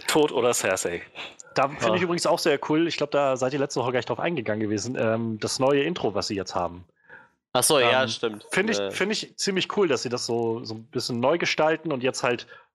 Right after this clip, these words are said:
Speaker 2: wirklich fixieren auf die einzigen Handlungspunkte, die grad noch wichtig sind und, und Handlungsorte und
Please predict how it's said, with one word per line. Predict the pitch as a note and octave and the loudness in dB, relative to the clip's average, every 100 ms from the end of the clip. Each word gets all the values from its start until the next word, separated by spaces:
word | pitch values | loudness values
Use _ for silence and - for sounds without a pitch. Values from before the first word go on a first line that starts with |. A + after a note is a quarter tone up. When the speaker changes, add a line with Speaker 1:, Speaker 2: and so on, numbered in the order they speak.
| - | -6
Speaker 2:
wirklich | C3 D#3 - | -4 -2 -2
fixieren | - D3 - E3+ F3 D#3+ | -2 -2 0 2 2 0
auf | C3 | -2
die | - C3+ | 0 0
einzigen | C3 D3 D3 C3+ C#3 B2+ | 0 0 -2 -2 -4 -2
Handlungspunkte, | C3+ C#3 B2 D3 C3+ | -2 -2 -2 -4 -4
die | A#2 | -4
grad | A2+ A#2+ | -2 -2
noch | B2+ | 0
wichtig | B2+ - - - | -4 -4 -6 -4
sind | F#2+ F#2 | -6 -6
und, | G2 G2+ | -8 -6
und | G2 G2 | -8 -4
Handlungsorte | A#2 G#2+ - G#2 G#2 G2 | -4 -4 -2 0 0 0
und | G#2 G#2+ | -2 -4